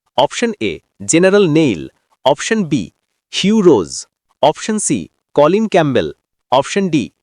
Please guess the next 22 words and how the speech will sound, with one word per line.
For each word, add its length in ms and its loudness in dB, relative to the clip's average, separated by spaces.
হেনরি 340 0
লরেন্স। 420 2
সঠিক 420 -4
উত্তর 300 -2
অপশন 380 0
বি, 180 -8
হিউ 240 0
রোজ। 240 4
জেনারেল 520 4
হিউ 200 -2
রোজ 220 4
রানী 200 2
লক্ষ্মীবাইয়ের 640 2
বীরত্বে 420 0
মুগ্ধ 320 -2
হয়ে 140 4
বলেছিলেন 540 2
যে 220 4
বিদ্রোহীদের 680 0
মধ্যে 360 -2
তিনিই 300 0
ছিলেন 280 2